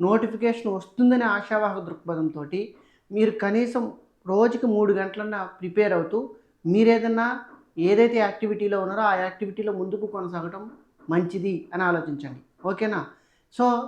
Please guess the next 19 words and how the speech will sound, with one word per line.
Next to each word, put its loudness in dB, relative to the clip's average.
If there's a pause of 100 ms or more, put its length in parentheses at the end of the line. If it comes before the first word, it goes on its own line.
ఇది 4
ఒక 6 (260)
మీరు 4
పాజిటివ్ 4
దృక్పథంతో 0
ఆలోచించండి, -2 (240)
అంతేగాని 2
నేను 4
మాట్లాడే 2
మాటకి -6 (240)
రకరకాల 2
అర్థాలు 4
తీయొద్దు. -6 (120)
ఎందుకనంటే -2 (400)
ఇప్పుడున్నటువంటి 2
పరిస్థితులలో -2 (360)
గవర్నమెంట్ 4
నోటిఫికేషన్ -2
వేయటమే -6